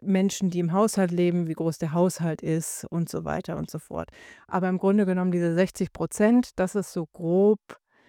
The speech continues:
der, der Bereich, wo man sagt, ab dann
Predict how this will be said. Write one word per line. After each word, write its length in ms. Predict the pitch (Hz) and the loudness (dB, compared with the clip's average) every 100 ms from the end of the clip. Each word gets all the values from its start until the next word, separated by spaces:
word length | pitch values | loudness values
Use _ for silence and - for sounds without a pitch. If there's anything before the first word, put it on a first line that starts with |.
| _ _ - | _ _ -2
der, 540 | 180 175 170 165 - | 0 2 2 0 -2
der 680 | - - 160 156 156 160 - - | -6 -4 0 0 0 0 -2 -10
Bereich, 720 | - 175 180 160 165 175 - | -8 -2 -2 0 -2 -2 -4
wo 40 | 175 | -4
man 200 | 170 165 | -4 -4
sagt, 320 | 175 170 - | -2 -2 -4
ab 100 | - - | -8 -2
dann 320 | 175 180 | -2 0